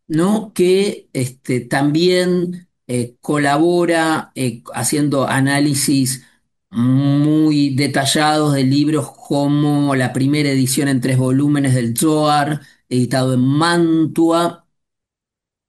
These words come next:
una Mishneh Torah completa en cuatro volúmenes, editada por Bragadini en Venecia,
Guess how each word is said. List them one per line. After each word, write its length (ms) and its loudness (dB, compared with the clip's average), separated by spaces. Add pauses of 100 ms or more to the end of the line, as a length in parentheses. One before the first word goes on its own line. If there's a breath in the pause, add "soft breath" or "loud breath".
(240)
una 260 0
Mishneh 420 0
Torah 380 0
completa 540 0
en 100 0
cuatro 320 -2
volúmenes, 880 0 (440 soft breath)
editada 760 0
por 340 -4
Bragadini 720 0
en 140 2
Venecia, 1040 0